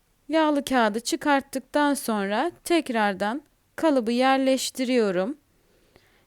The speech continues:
Ve yarım su bardağı sütle kekin her yerini ıslatıyorum. Ve şimdi keki güzelce soğumaya bırakıyorum. Bu arada krem şantisini hazırlıyorum.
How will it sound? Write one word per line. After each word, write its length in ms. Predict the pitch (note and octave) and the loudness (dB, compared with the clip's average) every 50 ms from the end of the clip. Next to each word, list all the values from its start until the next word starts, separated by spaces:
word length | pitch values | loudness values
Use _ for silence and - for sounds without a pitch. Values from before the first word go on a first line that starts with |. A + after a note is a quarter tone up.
| _ _ | _ _
Ve 60 | C#4 C#4 | 0 2
yarım 360 | C#4+ D#4 E4+ E4+ D#4+ D4+ C#4+ | 2 4 4 4 2 0 0
su 220 | - - D#4 B3+ | -2 -4 -2 0
bardağı 520 | B3+ A#3 G#3+ G3+ G3 F3+ G3 G3 F#3 G#3 A3+ | 2 2 2 2 0 0 -2 -2 -2 -2 -4
sütle 600 | - - E4 D4+ - - G#3+ G#3 G#3 A3+ D4+ E4 - - | -4 -2 -2 -2 -2 -2 -2 -2 0 -2 -2 -6 -8 -6
kekin 360 | - E4+ E4 - - C4 B3 A#3 | -4 -2 -2 -2 -2 -4 -4 -2
her 260 | B3+ D#4 D#4+ D#4 C#4+ | -2 -2 0 0 0
yerini 340 | B3 A3 G#3 G#3+ B3 D4 D4+ | 0 0 -2 -2 -2 -2 -2
ıslatıyorum. 960 | C4+ B3+ - - - A#3 A#3 A3+ - - A#3 G3+ F#3 E3+ D#3+ F#3 G#3 D4+ E4+ - _ _ _ _ _ _ _ _ _ _ _ _ _ _ _ _ _ _ _ _ _ _ - | -2 -4 -4 -4 -2 -2 -2 -2 -4 -2 -2 0 0 0 -2 -2 -4 -4 -8 -12 _ _ _ _ _ _ _ _ _ _ _ _ _ _ _ _ _ _ _ _ _ _ -4
Ve 120 | D#4 D#4+ | -2 -2
şimdi 360 | D4 - E4 D#4 C#4+ A#3+ A#3 | 0 0 0 0 0 -2 -2
keki 380 | - - D#4+ D4 - - C4 A3 | -4 -2 -4 -2 -2 -2 -4 -2
güzelce 540 | C4+ D4+ C4 C#4+ B3+ A#3 A3 G#3+ G3+ C#4+ D#4+ | -2 0 0 2 0 0 0 0 -2 -2 -2
soğumaya 600 | - - - C#4+ C#4 C4+ C4 C4+ C4 C4 B3+ G#3+ | -2 -2 2 2 4 4 4 2 2 0 0 0
bırakıyorum. 680 | A3 G3+ G3+ F#3+ F3 - - G#3 F#3+ F#3+ G3+ B3+ F4+ - - - - - _ - | 0 0 0 -2 -4 -4 -4 -2 -2 0 -2 -2 -6 -8 -10 -20 -20 -20 _ -2
Bu 100 | C#4 E4 | 0 2
arada 320 | D#4 C#4 A#3+ A3 A#3 E4 | 2 2 2 0 0 -2
krem 360 | - - D#4 D4+ D4+ D4 C#4+ | -2 -2 -2 0 0 0 0
şantisini 640 | C4 - C#4 B3 C4 C4 B3 - B3+ - - C4 C4 | 0 0 -2 0 -2 -2 -4 -4 -6 -4 -2 -2 -2
hazırlıyorum. 880 | C4 B3+ A#3 G3+ F3 F3+ F#3+ E3+ F3 F3+ F3 E3+ E3 D#3 F3 G#3 C4+ F4+ | 0 0 -2 -2 -2 -4 -2 -2 -2 -2 0 -2 -2 -2 -2 -4 -4 -6